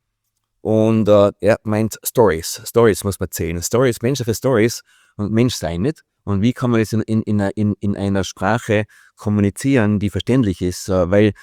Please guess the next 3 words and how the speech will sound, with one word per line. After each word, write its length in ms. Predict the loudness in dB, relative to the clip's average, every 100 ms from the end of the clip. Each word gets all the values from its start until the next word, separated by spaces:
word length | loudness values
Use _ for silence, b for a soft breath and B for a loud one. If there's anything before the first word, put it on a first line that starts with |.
| B B B -4
die 100 | -2
tieferen 760 | -2 -2 0 0 2 0 0 b b b
Zusammenhänge 1000 | -6 -2 0 2 2 2 2 2 2 0